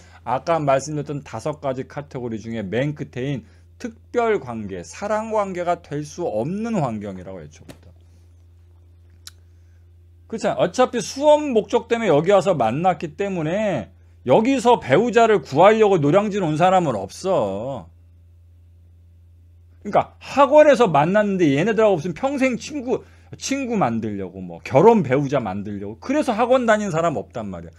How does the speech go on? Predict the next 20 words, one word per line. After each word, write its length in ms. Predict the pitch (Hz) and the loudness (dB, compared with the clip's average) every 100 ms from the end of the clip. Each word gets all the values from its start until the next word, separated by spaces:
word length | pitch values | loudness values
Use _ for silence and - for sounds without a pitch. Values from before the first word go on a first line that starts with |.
| - - - | -20 -20 -4
그러니까 100 | 131 | 2
어차피 420 | 160 196 240 226 | 2 4 2 4
여기 280 | 170 160 160 | 2 4 0
누구 220 | 131 170 | -2 -2
뭐 160 | 160 - - | -2 -4 -10
다 300 | - 147 147 | -4 -4 2
떨어져도 720 | 233 208 160 123 120 107 101 | 2 4 2 -2 -2 -4 -4
다 200 | 151 160 | -4 -4
갈라지고 640 | 151 135 147 127 127 123 | -2 0 0 0 -6 -6
누가 280 | 139 185 208 | 0 6 6
먼저 340 | 190 170 170 | 6 2 0
붙어도 460 | - 143 - 151 131 | -4 -10 -6 -6 -6
갈라지고 480 | - 131 139 113 - | -8 -4 -2 -2 -4
어차피 560 | 165 233 226 233 202 - - _ | -4 -2 -2 -4 -8 -8 -16 _
장기적으로 680 | - 147 202 240 240 220 190 | -6 -4 -2 -2 0 2 0
될 200 | 135 147 | 0 -2
수 120 | 185 | -4
있는 180 | 180 170 | -8 -8
사이가 400 | 156 190 175 92 | -6 -2 -2 0
아니야. 380 | 123 196 123 | -2 -2 -2